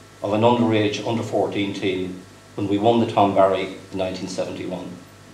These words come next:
And that team formed the nucleus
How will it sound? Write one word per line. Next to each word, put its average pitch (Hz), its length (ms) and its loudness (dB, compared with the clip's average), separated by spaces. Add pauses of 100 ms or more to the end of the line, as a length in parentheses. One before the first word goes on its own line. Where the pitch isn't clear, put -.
(1200)
And 113 100 2
that 165 240 6
team 113 460 2
formed 110 320 4
the 101 80 -2
nucleus 113 680 0